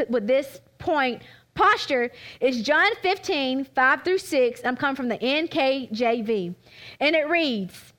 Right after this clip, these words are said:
"I am the vine, you are the branches. He who abides in me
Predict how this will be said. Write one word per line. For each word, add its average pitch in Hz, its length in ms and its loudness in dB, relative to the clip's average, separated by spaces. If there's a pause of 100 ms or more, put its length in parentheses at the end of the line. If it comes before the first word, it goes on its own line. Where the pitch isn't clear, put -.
(340)
"I 254 160 4
am 320 220 2
the 427 140 0
vine, 285 480 4 (640)
you 254 180 2
are 269 160 6
the 285 80 2
branches. 285 720 -2 (580)
He 381 320 4
who 415 140 4
abides 320 480 4
in 381 140 0
me 277 420 -2